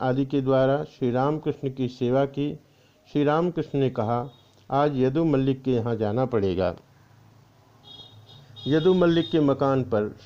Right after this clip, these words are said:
श्री रामकृष्ण यदु मल्लिक के मकान पर आए। कृष्णा प्रतिपदा है, चांदनी रात है। जिस कमरे में सिंहवाणी देवी की नित्य सेवा होती है,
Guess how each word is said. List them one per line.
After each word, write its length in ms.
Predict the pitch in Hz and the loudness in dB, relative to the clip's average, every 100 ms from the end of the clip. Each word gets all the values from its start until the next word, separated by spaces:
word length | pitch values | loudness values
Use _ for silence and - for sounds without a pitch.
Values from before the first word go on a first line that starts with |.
| - | -2
श्री 160 | 143 | 2
रामकृष्ण 560 | 139 151 165 165 160 170 | 2 2 0 -2 -4 -2
यदु 340 | 143 143 156 | 0 0 2
मल्लिक 380 | 160 143 143 143 | 2 2 0 -2
के 100 | 143 | -2
मकान 440 | 131 117 131 131 131 | 0 0 0 0 0
पर 160 | 135 | -2
आए। 480 | 127 135 131 135 156 - - - _ _ - | 0 2 2 0 -2 -12 -20 -20 _ _ -2
कृष्णा 360 | 147 - 180 | -2 0 0
प्रतिपदा 580 | 180 143 131 - 131 139 | 0 -4 -4 -2 2 2
है, 320 | 135 147 156 | 2 0 -2
चांदनी 640 | 160 - 131 135 135 135 110 | -6 -4 0 0 2 0 2
रात 360 | 113 123 - | 0 0 0
है। 300 | 131 135 143 - - _ _ - | 0 0 -4 -16 -20 _ _ -8
जिस 240 | 147 180 - | -2 -2 0
कमरे 400 | 175 175 175 175 | 0 2 2 2
में 140 | 160 | 0
सिंहवाणी 680 | 156 170 160 151 143 143 139 | 0 0 2 2 2 2 2
देवी 340 | 135 139 151 | 2 4 2
की 180 | 147 139 | 0 -2
नित्य 340 | 123 139 151 | 0 -2 -4
सेवा 340 | 135 127 135 139 | -2 2 2 2
होती 360 | 127 123 139 | 0 -2 -2
है, 340 | 131 139 151 | 0 2 2